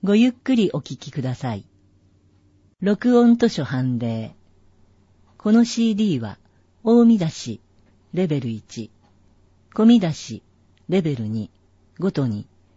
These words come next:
頭出しできるように編集してあります。グループチェックは、写真、図、地図について行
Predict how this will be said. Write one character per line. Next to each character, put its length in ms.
頭 360
出 100
し 180
で 100
き 160
る 100
よ 160
う 40
に 120
編 220
集 260
し 120
て 140
あ 80
り 140
ま 120
す。 200
グ 160
ル 80
ー 100
プ 120
チ 140
ェ 40
ッ 100
ク 160
は、 180
写 180
真、 420
図、 300
地 140
図 120
に 140
つ 140
い 80
て 140
行 200